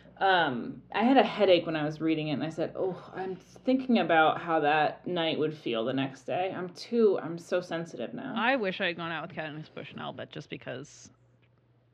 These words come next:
Speaker 2: I'm
Speaker 1: No, I mean,
Speaker 2: I'm
Speaker 1: don't get me
Speaker 2: fascinated
Speaker 1: wrong.
Speaker 2: by her.
Speaker 1: Of course. Would love. I just saw her on our favorite show with our friends, The Real Housewives of New York. Um,
Speaker 2: Okay.
Speaker 1: which I was, yeah, go ahead.
Speaker 2: Secondarily, they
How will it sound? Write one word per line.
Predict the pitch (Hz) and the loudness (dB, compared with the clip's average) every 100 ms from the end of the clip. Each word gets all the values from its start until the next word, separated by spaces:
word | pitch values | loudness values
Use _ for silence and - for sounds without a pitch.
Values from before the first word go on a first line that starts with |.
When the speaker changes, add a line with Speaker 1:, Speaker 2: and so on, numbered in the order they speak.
| _ _ _ | _ _ _
Speaker 2:
I'm | 147 135 135 | -6 -2 6
Speaker 1:
No, | 240 | 8
I | |
mean, | 214 190 | 8 4
Speaker 2:
I'm | 151 - - - - _ - | -2 -8 -14 -20 -20 _ -6
Speaker 1:
don't | 180 151 | -4 0
get | 175 | 0
me | |
Speaker 2:
fascinated | 135 131 90 | 0 -2 -2
Speaker 1:
wrong. | |
Speaker 2:
by | 147 | -6
her. | 170 214 254 - - - | -6 -8 -10 -20 -20 -8
Speaker 1:
Of | 160 - | -8 -8
course. | - 247 - - - - | -8 -6 -6 -10 -16 -6
Would | 175 175 | -2 2
love. | 214 - | 2 2
I | 160 | 0
just | 165 170 170 | 2 0 2
saw | 180 170 165 | 4 4 4
her | 160 160 160 | 4 4 2
on | 165 165 | 0 -2
our | 160 - | -4 -4
favorite | 156 156 156 | -4 -4 -6
show | - 240 190 170 | 0 2 4 2
with | 165 | 2
our | 156 160 | 0 0
friends, | 240 202 151 214 226 | -2 -2 -2 -4 -6
The | - 165 | -6 -2
Real | 160 | -2
Housewives | 156 127 156 160 | -2 -6 -6 -10
of | 165 | -10
New | 185 | -6
York. | 269 - _ _ - - - - - - | -8 -8 _ _ -20 -20 -20 -18 -10 4
Um, | 208 190 175 156 113 - - - | 6 6 4 0 -4 -6 -12 -2
Speaker 2:
Okay. | 208 196 | 4 4
Speaker 1:
which | 180 190 | 4 4
I | 175 | 4
was, | 165 170 - - - - | 4 -2 -10 -16 -18 -6
yeah, | 143 | -6
go | - | -6
ahead. | - | -2
Speaker 2:
Secondarily, | 240 254 262 202 175 156 170 185 175 165 156 151 147 - | 0 2 0 -2 -4 2 4 6 4 2 -2 -2 -4 -6
they | 147 165 180 190 190 | 0 4 4 2 0